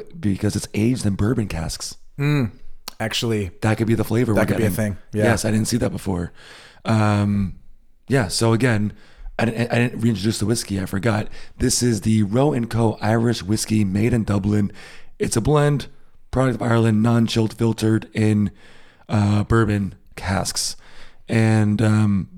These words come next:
Speaker 2: You
Speaker 1: yeah.
Speaker 2: know, I, I might just say
Speaker 1: Do it, Jeff.
Speaker 2: I might just say an eight.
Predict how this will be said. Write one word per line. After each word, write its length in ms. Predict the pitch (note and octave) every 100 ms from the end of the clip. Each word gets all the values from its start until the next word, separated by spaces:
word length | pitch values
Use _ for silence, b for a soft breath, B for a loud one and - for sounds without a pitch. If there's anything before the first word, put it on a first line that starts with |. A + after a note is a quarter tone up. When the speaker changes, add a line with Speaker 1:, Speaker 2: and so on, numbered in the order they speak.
| -
Speaker 2:
You 80 | -
Speaker 1:
yeah. 100 | -
Speaker 2:
know, 100 | -
I, 120 | C#3 -
I 60 |
might 200 | E3 A#3
just 180 | F#3+ -
say 420 | C#3+ D#3 A2 A2 - - - - -
Speaker 1:
Do 140 | - C3
it, 60 |
Jeff. 320 | A2+ A2+ - - - - - - -
Speaker 2:
I 80 |
might 180 | G#2 G#2
just 160 | A#2+ -
say 180 | G2+ A2+
an 80 |
eight. 420 | A#2+ G3 F#3+ -